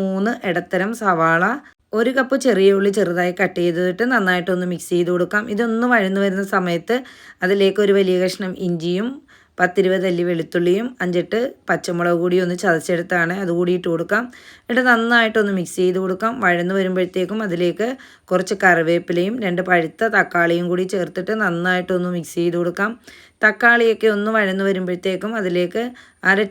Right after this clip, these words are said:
ടീസ്പൂൺ മഞ്ഞൾപ്പൊടിയും ഒരു ടീസ്പൂൺ മുളക് പൊടിയും രണ്ട് ടീസ്പൂൺ ചിക്കൻ മസാലപ്പൊടിയും അര ടീസ്പൂൺ ഗരം മസാലപ്പൊടിയും അര ടീസ്പൂൺ കുരുമുളക് പൊടിയും അര ടീസ്പൂൺ മല്ലിപ്പൊടിയും കൂടി ചേർത്ത് കൊടുക്കാം.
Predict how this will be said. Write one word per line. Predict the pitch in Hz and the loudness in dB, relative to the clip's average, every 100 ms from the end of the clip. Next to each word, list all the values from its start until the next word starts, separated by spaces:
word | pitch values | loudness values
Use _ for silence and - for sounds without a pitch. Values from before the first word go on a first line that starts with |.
| 220 | -2
ടീസ്പൂൺ | 196 - 208 202 185 | -4 -2 -2 0 0
മഞ്ഞൾപ്പൊടിയും | 170 175 190 185 196 220 - 180 | 0 -2 -2 -2 -2 -6 -2 -2
ഒരു | 185 185 | -2 -2
ടീസ്പൂൺ | 202 196 - 202 196 | -2 -2 -2 -2 0
മുളക് | 170 160 170 | 2 2 2
പൊടിയും | 175 185 247 208 | 2 0 -2 -4
രണ്ട് | 180 180 190 | -2 -2 -2
ടീസ്പൂൺ | 196 190 - 214 254 294 _ - | -4 -4 -4 -4 -4 -8 _ -12
ചിക്കൻ | 185 190 185 | -6 -4 -2
മസാലപ്പൊടിയും | 180 196 180 175 185 180 196 247 247 - - - - 208 | -2 2 2 2 0 2 2 -2 -8 -20 -20 -20 0 2
അര | 226 220 | 2 0
ടീസ്പൂൺ | 240 233 - 233 226 | -4 -4 -4 -2 0
ഗരം | 180 180 | 0 -2
മസാലപ്പൊടിയും | 175 196 190 190 196 190 220 - | 2 2 4 2 0 0 -2 -4
അര | 165 - | -6 -4
ടീസ്പൂൺ | 185 180 202 214 247 | -4 -4 -4 -4 0
കുരുമുളക് | 196 170 170 175 | 0 2 0 0
പൊടിയും | 175 170 190 254 202 | 0 0 -2 -2 -4
അര | 170 - | -4 -4
ടീസ്പൂൺ | 180 - 220 214 | -6 -2 -2 0
മല്ലിപ്പൊടിയും | 180 170 180 170 175 | 0 0 -2 -2 0
കൂടി | 180 185 | -2 0
ചേർത്ത് | 185 170 185 | -2 -2 -2
കൊടുക്കാം. | 175 175 214 | -2 -2 -4